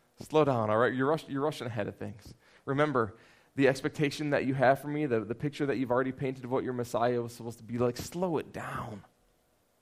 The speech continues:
Let me tell you some stories, all right?" See, part of the judgment will fall upon those who are disengaged and not caring and too hard-hearted to listen.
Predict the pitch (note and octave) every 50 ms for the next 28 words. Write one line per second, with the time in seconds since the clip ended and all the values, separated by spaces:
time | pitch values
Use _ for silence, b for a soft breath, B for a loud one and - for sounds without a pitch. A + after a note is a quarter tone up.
0 | _ _ _ _ _ _ _ _ _ _ _ - D3 E3 F3 - F3+ D#3+ D3 B2+
1 | A#2+ B2 A2 - - G#2+ A2 G#2+ G2+ G2 G2+ - - - G2+ G#2+ C3 - - -
2 | B B B B B B - - E3 - - G3 A#3 A#3 F#3 F3 C#3 A#2 E3 F3+
3 | E3 D3 D3 C3+ C3 B2 C3 E3 F#3 F3+ F3+ - E3+ E3 D#3 C#3+ C3+ C3+ C3+ D3
4 | C3+ B2+ A#2+ C#3 C3+ C3 B2 B2 B2 - C3+ B2 A#2+ A#2 C3+ D3 C#3+ - D3+ C#3
5 | A2+ B2 B2 A#2+ A2+ A2+ G#2+ G#2+ G#2 - - b b b b b b b - A#2
6 | B2+ C3+ C3+ C#3 - - - - D3 C3 C3 B2+ A#2+ A2+ A2+ A2+ A#2 - - C#3+
7 | C3+ C3+ C3+ B2+ A#2+ A#2 B2+ B2+ C3 A#2+ G#2+ G2+ - A#2 A2+ A2+ A#2+ C#3 C#3 -
8 | - A2 A2 G#2+ -